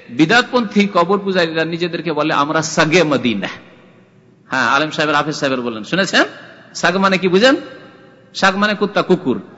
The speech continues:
হ্যাঁ, মদিনার কুকুর। তারা বলে তাদের বড় বড় পীরদের লাকাবে,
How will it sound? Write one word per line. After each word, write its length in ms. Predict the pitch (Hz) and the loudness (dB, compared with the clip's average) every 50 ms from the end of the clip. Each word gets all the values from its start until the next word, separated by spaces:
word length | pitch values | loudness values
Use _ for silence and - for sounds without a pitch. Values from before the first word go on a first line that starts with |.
| - - - - - _ _ - | -20 -20 -20 -20 -20 _ _ 0
হ্যাঁ, 160 | - 165 185 | 2 2 4
মদিনার 460 | 190 220 233 208 285 285 294 285 240 | 4 4 4 4 4 6 6 4 4
কুকুর। 360 | - - 160 - - 123 107 98 - - | 2 0 -2 -2 -4 -6 -8 -8 -4 -2
তারা 200 | 180 196 233 247 | 0 0 2 2
বলে 420 | 240 262 269 277 262 247 247 247 - - - - - - - | 0 2 4 4 6 6 4 4 0 -4 -14 -20 -20 -6 0
তাদের 240 | - 208 208 226 220 | 0 2 2 2 2
বড় 240 | 196 226 254 269 277 | 2 4 4 6 6
বড় 200 | 269 277 285 269 - - | 6 4 4 2 2 0
পীরদের 400 | 233 262 240 220 202 240 214 190 | 0 0 0 2 2 2 4 4
লাকাবে, 640 | 190 208 214 208 - 214 180 151 139 147 170 214 240 | 4 4 4 4 4 4 4 4 2 0 0 0 0